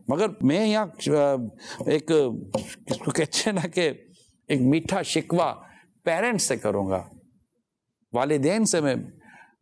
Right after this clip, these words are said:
کمپلین کروں گا کہ آپ شاید سنسیئر نہیں بن پا رہے، سیریس نہیں ہو پا رہے اس حوالے سے، اور ایک ایسی باتیں سوچنے میں لگے ہوئے کہ اب چونکہ آپ، ہماری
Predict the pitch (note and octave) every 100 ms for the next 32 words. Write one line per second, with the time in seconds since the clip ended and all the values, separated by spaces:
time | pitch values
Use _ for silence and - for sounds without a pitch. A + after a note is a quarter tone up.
0 | _ _ _ _ _ _ _ _ _ C3+
1 | C3 C#3+ C3+ A#2+ A2 G#2+ G#2 G2+ G2 -
2 | G#2 B2 D#3+ F3+ - D#3+ D3 - C3 -
3 | A3+ F#3 A2+ G#2+ G2 - B2 C3 A2 G#2
4 | G2 F#2+ F#2 F#2+ - - _ - - F#3+
5 | A3+ E3 C3 A#2 G#2 G#2+ G#2+ - G2+ G#2
6 | G2+ F#2+ - F#2 - - _ _ _ _
7 | _ _ _ _ _ _ _ _ _ _
8 | _ _ _ _ _ B2 C3 C#3 - -
9 | - - - E3 - A3 F#3+ - - A#2+
10 | C3+ D3+ - F3+ E3 E3 F3 F3+ E3 C#3+
11 | D3 D#3+ D#3+ D#3 C#3 C3+ C#3+ - G3+ F#3+
12 | G3+ D3+ D#3 - - A#2+ D3 F3+